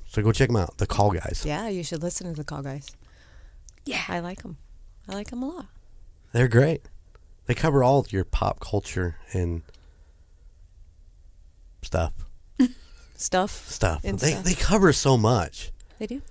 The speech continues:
Speaker 1: Either they, they did Wakanda, the, the new Black Panther movie a few weeks ago. Um,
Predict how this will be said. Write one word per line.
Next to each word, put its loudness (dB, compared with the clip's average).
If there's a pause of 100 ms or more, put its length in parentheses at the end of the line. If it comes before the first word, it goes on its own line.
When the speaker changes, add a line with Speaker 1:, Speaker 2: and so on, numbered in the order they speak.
(480)
Speaker 1:
Either 2
they, 4
they 4
did 6
Wakanda, 4
the, 2
the 2
new 4
Black 2
Panther 0
movie 2
a 0
few 0
weeks 0
ago. 0 (640)
Um, 0